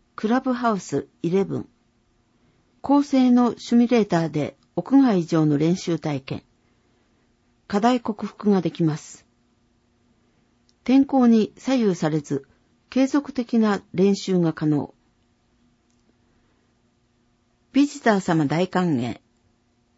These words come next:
ジュニア育成受付中。初回練習モード、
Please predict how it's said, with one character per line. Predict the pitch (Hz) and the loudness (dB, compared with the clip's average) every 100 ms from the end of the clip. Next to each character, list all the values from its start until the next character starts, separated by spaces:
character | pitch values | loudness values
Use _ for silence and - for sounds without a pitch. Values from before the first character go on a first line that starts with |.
| _ _ 180 | _ _ 0
ジ | 254 | 6
ュ | |
ニ | 294 220 | 6 6
ア | 151 | 2
育 | 135 - | -2 -6
成 | - 196 | -2 0
受 | 175 - 180 | 0 -2 -6
付 | - 147 | -8 -16
中。 | - 143 131 - _ _ _ _ _ _ _ _ _ _ _ _ _ _ | -4 -2 -2 -6 _ _ _ _ _ _ _ _ _ _ _ _ _ _
初 | - 220 | -6 -2
回 | 302 285 | 2 2
練 | 254 254 | 4 2
習 | 247 240 | 2 2
モ | 233 220 175 | 2 4 2
ー | |
ド、 | 131 - | -2 -6